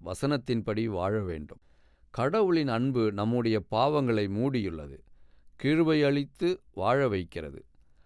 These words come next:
அந்த அன்பிலே நாமும் ஒருவருக்கொருவர் வாழ அழைக்கப்பட்டு இருக்கிறோம். இயேசுவானவர் சிலுவையில் மொழிந்த தியான வசனங்களை தியானிக்கிற போது,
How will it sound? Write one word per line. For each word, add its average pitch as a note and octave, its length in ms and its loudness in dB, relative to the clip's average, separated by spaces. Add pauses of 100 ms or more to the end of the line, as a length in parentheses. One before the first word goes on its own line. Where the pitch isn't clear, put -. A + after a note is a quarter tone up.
(140)
அந்த C#3+ 300 0
அன்பிலே F#3 440 0
நாமும் B2+ 520 0
ஒருவருக்கொருவர் B2 800 2
வாழ G2 460 0
அழைக்கப்பட்டு F#2+ 680 -4
இருக்கிறோம். D2+ 580 -10 (600)
இயேசுவானவர் D3+ 960 0 (120)
சிலுவையில் E3 600 2
மொழிந்த A#2 440 2
தியான G#2 460 -2
வசனங்களை G#2+ 580 -2
தியானிக்கிற G2 580 -4
போது, G#2 500 -2